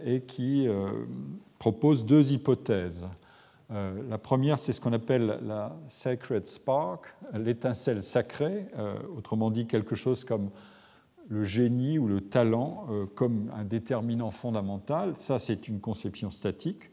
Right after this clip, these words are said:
Euh, et l'autre hypothèse, c'est l'avantage cumulatif. Ça, c'est une conception dynamique.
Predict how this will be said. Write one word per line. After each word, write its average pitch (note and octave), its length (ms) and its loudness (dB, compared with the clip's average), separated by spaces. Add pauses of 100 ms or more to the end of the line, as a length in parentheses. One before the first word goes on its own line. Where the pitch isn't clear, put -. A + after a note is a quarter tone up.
(560)
Euh, A2 300 0 (220)
et E3+ 400 8
l'autre D3+ 360 4
hypothèse, D#3 600 0
c'est D#3 540 0
l'avantage A#2+ 540 -2
cumulatif. C3 680 -4
Ça, D3 200 -4
c'est B2 280 -6
une G#2 100 -6
conception A2+ 500 -4
dynamique. A2+ 640 -2